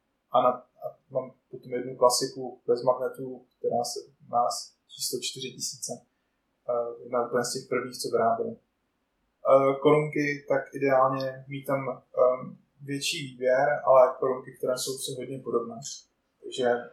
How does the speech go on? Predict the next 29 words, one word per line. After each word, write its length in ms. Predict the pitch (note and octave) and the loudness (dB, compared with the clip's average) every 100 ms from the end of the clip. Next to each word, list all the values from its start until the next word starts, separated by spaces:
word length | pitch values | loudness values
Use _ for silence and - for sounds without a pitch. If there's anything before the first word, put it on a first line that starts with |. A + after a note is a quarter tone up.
| - | -8
staré 380 | - - C3 C3+ | -6 6 8 10
V 140 | C3 B2 | 6 4
dvojky 680 | B2+ B2 C3+ B2+ B2 - - - | 0 -4 -4 -4 -4 -10 -10 4
a 280 | A#2+ A#2+ A#2 | 6 6 4
Vosco 280 | - - C#3 | -4 -4 -2
Rimsy 260 | C3 B2+ C3 | -2 -2 -2
jsou 220 | - C3+ | -2 -2
si 120 | C3 C3+ | -4 -6
hodně 220 | B2+ C#3+ | -6 -8
podobné, 480 | C3+ - B2 B2 B2 | -4 -4 -2 -2 -4
když 160 | C3 - | -6 -10
jsou 120 | B2+ | -10
trochu 320 | - A#2+ C3 | -8 -6 -4
jiné. 240 | A#2+ A#2 A2+ - _ _ _ _ _ _ _ - B2+ | -4 -6 -14 -20 _ _ _ _ _ _ _ 6 8
Eh, 440 | B2+ B2 B2 B2 B2 - - | 10 10 6 2 -6 -14 -12
Evil 180 | C#3+ C3+ | -6 -4
Bowly 340 | C3+ C3+ C3+ C3 | 0 2 2 0
mít 160 | B2+ | -4
tam 140 | - C3 | -8 -4
nějaké, 300 | B2+ B2+ C3 | -2 -2 -4
které 220 | - B2+ | 2 4
vedou 240 | B2 B2 B2+ | 4 0 -6
hodně 240 | - C3 | -12 -8
tepla, 400 | C3 A#2+ C3 B2+ | -6 0 4 4
které 140 | - B2 | 4 -2
ve-, 420 | A#2+ - - B2 | 0 -4 -2 0
vedou 140 | C3 | 2
málo 300 | B2+ A#2+ B2 | 0 0 -2
tepla, 460 | C3 C3+ C#3+ D3 - | -2 -4 -2 -4 -6